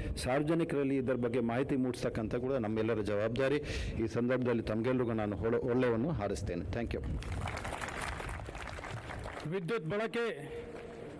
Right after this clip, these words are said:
Speaker 2: ಮತ್ತು ವಿದ್ಯುತ್ ಸ್ಥಾವರಗಳ ಸಂಖ್ಯೆ ಹೆಚ್ಚಳಕ್ಕೆ ತಕ್ಕಂತೆ ವಿದ್ಯುತ್ ಸುರಕ್ಷತೆಗೆ ಒತ್ತು ನೀಡುವ ಬಗ್ಗೆ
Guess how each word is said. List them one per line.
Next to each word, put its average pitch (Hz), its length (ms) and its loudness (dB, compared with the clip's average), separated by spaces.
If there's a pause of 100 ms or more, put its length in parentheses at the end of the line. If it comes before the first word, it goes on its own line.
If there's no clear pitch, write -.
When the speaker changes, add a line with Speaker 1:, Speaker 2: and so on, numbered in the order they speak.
(180)
Speaker 2:
ಮತ್ತು 202 300 -4 (460)
ವಿದ್ಯುತ್ 185 300 -2
ಸ್ಥಾವರಗಳ 220 400 0
ಸಂಖ್ಯೆ 208 400 -2
ಹೆಚ್ಚಳಕ್ಕೆ 220 440 -2
ತಕ್ಕಂತೆ 208 800 -2
ವಿದ್ಯುತ್ 180 340 -2
ಸುರಕ್ಷತೆಗೆ 226 520 -2
ಒತ್ತು 208 300 0
ನೀಡುವ 220 300 0
ಬಗ್ಗೆ 208 320 -2